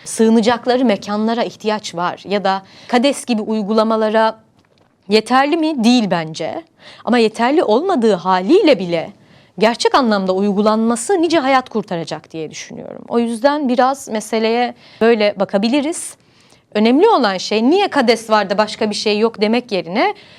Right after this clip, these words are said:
kades var, yeterli değil, eksiklikleri giderilmeli. Ayrıca diyelim ki erkeklerle ilgili ne tür uygulamalar ya da sistemler geliştirilebilirin,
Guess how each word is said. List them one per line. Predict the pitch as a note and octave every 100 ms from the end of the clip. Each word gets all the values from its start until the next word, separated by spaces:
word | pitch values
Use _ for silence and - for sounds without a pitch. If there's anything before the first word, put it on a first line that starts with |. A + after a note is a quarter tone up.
| -
kades | - D4+ C#4 C4 A3
var, | A#3 F#4 - - -
yeterli | A3+ A3+ A#3+ A#3+ G#3
değil, | A3 B3 C4+ - -
eksiklikleri | B3+ - B3 - G#3+ G3+ G3
giderilmeli. | F#3+ G3 A3 B3+ C4+ C#4 E4+ A4 _ _ _ _ -
Ayrıca | B3+ F#4+ C#4+ G3+ D4 G4+ - _ _ _ - G3+
diyelim | A3 F#3+
ki | F#3
erkeklerle | F#3+ F#3+ A#3+ F4 G4+ C#4+ A#3+
ilgili | G#3 G3+ G#3
ne | C4
tür | C4
uygulamalar | A3 A3 G3 G#3 G3+ G3+ G3+ G#3
ya | G3+ F#3
da |
sistemler | F#3+ G#3+ - A3 A3 A3
geliştirilebilirin, | G#3+ G3 F3+ - G3+ F#3+ F#3 F#3 B3 G4